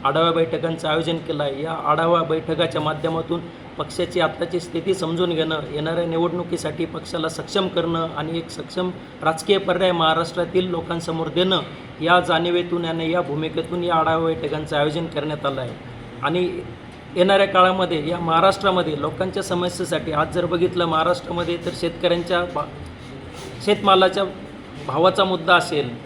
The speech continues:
पेपरफुटीचा मुद्दा असेल, युवकांच्या रोजगाराचा प्रश्न असेल, आरोग्याच्या समस्या असतील, शिक्षण महागडं झालं आहे आणि त्यामधून जे एक असंतोष तयार होत आहे, तर या सगळ्या प्रश्नांचं उत्तर म्हणून ज्या पद्धतीने आम आदमी पार्टी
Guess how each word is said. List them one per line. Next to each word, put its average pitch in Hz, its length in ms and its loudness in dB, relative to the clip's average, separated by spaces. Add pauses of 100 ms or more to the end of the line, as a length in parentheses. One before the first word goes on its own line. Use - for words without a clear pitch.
(140)
पेपरफुटीचा 180 640 -2
मुद्दा 180 320 0
असेल, 165 280 -2
युवकांच्या 170 440 0
रोजगाराचा 185 500 2
प्रश्न 175 340 -2
असेल, 165 280 -2
आरोग्याच्या 175 460 0
समस्या 165 460 0
असतील, 160 280 0 (280)
शिक्षण 202 340 0
महागडं 196 360 4
झालं 160 280 2
आहे 165 100 2
आणि 160 200 0
त्यामधून 175 500 -2
जे 170 80 0
एक 170 140 -4
असंतोष 185 500 0
तयार 190 160 2
होत 170 220 2
आहे, - 520 0
तर 180 100 0
या 180 160 4
सगळ्या 190 340 2
प्रश्नांचं 180 600 -2
उत्तर 175 260 -2
म्हणून 165 300 -2
ज्या 170 140 -2
पद्धतीने 165 500 -2
आम 175 260 2
आदमी 170 220 -2
पार्टी 170 440 2